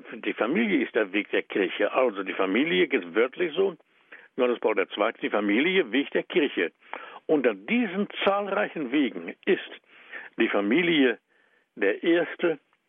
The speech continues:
und der wichtigste. So kennzeichnet Johannes Paul der Zweite eben in seinem Brief an die Familien vom zweiten Februar neunzehnhundertvierundneunzig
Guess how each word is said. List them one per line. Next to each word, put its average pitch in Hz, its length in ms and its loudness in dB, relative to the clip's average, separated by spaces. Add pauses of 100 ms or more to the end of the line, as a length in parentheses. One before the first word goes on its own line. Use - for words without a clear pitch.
(500)
und 147 260 4 (580)
der 113 260 4
wichtigste. - 560 -2 (800)
So 156 200 4
kennzeichnet 98 760 -2 (920)
Johannes 120 280 0
Paul 117 160 2
der 98 140 2
Zweite 92 460 0 (1000)
eben 123 260 0
in 160 240 2
seinem 101 300 2
Brief 90 240 0 (880)
an 117 120 0
die 104 80 4
Familien 110 720 0 (1040)
vom 107 160 -2
zweiten 123 380 0
Februar 131 280 0
neunzehnhundertvierundneunzig 139 920 0